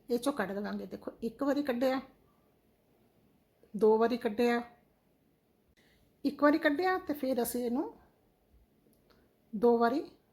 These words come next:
ਆਹ ਦੇਖੋ, ਦੂਜੀ ਵਾਰੀ ਅਸੀਂ ਸਾਰੇ ਦੇ ਵਿੱਚੋਂ ਕੱਢ ਦੇਵਾਂਗੇ ਏਦਾਂ। ਆਹ ਦੇਖੋ। ਇਸ ਤੋਂ ਬਾਅਦ ਫਿਰ ਅਸੀਂ ਇੱਕ, ਦੋ, ਦੋ ਚੇਨ ਬਣਾਈ ਹੈ। ਮੈਂ ਤੁਹਾਨੂੰ ਪੂਰੀ ਨਾਲ ਦੀ ਨਾਲ ਬਣਾ ਕੇ ਦੱਸ ਰਹੀ ਹਾਂ ਤੇ ਤੁਹਾਨੂੰ ਇਹ 'ਚ ਟਾਈਮ ਵੀ ਪਤਾ ਲੱਗ ਜਾਣਾ ਕਿੰਨੀ ਹੈ।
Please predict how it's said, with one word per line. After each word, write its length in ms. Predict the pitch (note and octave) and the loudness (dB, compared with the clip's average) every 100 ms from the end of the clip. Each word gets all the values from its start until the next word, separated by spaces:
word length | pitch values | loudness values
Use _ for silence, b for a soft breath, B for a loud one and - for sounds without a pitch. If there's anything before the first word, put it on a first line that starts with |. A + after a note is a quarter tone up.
| _ _ _ _ - | _ _ _ _ -18
ਆਹ 60 | |
ਦੇਖੋ, 280 | F#3+ D#3+ - - _ _ _ b b b b - | -16 -18 -20 -20 _ _ _ b b b b -4
ਦੂਜੀ 320 | B3 A3 E4 | -2 4 6
ਵਾਰੀ 240 | E4+ C#4+ | 6 4
ਅਸੀਂ 180 | A#3 B3+ | 2 -2
ਸਾਰੇ 420 | A#3+ A#3+ C4 D4 | -4 -2 0 2
ਦੇ 80 | C#4 | 0
ਵਿੱਚੋਂ 280 | A3 - A#3 | -2 -4 -8
ਕੱਢ 220 | G#3 E3+ | -6 -10
ਦੇਵਾਂਗੇ 560 | - F3+ A#3 F#4+ - G#3+ | -12 -16 -18 -20 -16 -14
ਏਦਾਂ। 240 | - - - _ _ _ _ _ _ _ _ _ _ _ _ _ - | -14 -20 -20 _ _ _ _ _ _ _ _ _ _ _ _ _ -14
ਆਹ 100 | F#3 | -14
ਦੇਖੋ। 240 | - - - _ _ _ b b b b - | -14 -20 -20 _ _ _ b b b b -2
ਇਸ 140 | B3 | -2
ਤੋਂ 100 | - | 4
ਬਾਅਦ 120 | C#4+ C4+ | 4 4
ਫਿਰ 220 | D4 D#4+ | 4 2
ਅਸੀਂ 220 | D4 D#4 - | 2 -2 -4
ਇੱਕ, 500 | B3+ G#3+ - F4+ - - _ _ _ _ _ _ G3 | -8 -8 -4 -4 -4 -12 _ _ _ _ _ _ -6
ਦੋ, 380 | E3+ G#3+ G#3 - _ _ _ b b b b G#3+ | 0 0 -2 -12 _ _ _ b b b b 4
ਦੋ 240 | B3 C4 | 8 8
ਚੇਨ 280 | C#4 C4 B3+ | 8 2 2
ਬਣਾਈ 280 | C4+ D4 F#4 | 2 2 2
ਹੈ। 60 | |
ਮੈਂ 160 | G4+ G#4+ | 2 0
ਤੁਹਾਨੂੰ 300 | D#4 D4+ F4 | 2 2 2
ਪੂਰੀ 280 | D#4+ E4+ F#4 | 2 4 4
ਨਾਲ 260 | B3 A#3 | 4 2
ਦੀ 80 | D4 | 4
ਨਾਲ 160 | D#4 D4 | 4 4
ਬਣਾ 180 | C#4+ | 2
ਕੇ 120 | C4+ C#4+ | 0 0
ਦੱਸ 240 | C4+ - | -2 0
ਰਹੀ 120 | C#4+ | 0
ਹਾਂ 80 | D#4+ | 2
ਤੇ 120 | D#4 | 0
ਤੁਹਾਨੂੰ 280 | C4 A#3 A#3 | -2 -2 -2
ਇਹ 40 | |
'ਚ 80 | A#3 | -2
ਟਾਈਮ 260 | D4+ B3+ A#3 | -2 -2 -2
ਵੀ 100 | A3+ | -4
ਪਤਾ 200 | G#3+ G#3 | -4 -6
ਲੱਗ 120 | F#3+ | -6
ਜਾਣਾ 220 | G3 G3+ | -10 -10
ਕਿੰਨੀ 320 | G#3 F#3+ F3+ | -10 -10 -10
ਹੈ। 60 | F#3+ | -12